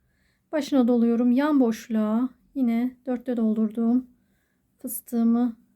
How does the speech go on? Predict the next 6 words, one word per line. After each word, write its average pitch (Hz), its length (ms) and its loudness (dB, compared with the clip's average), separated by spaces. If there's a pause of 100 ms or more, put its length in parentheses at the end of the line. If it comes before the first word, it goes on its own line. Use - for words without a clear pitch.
(300)
kapatıyorum. 226 720 -8 (2000)
Dört 277 280 0
zincir 226 420 0
çekiyorum. 226 800 -2 (420)
Kirpik 220 400 -12
yapıyorum. 226 560 -10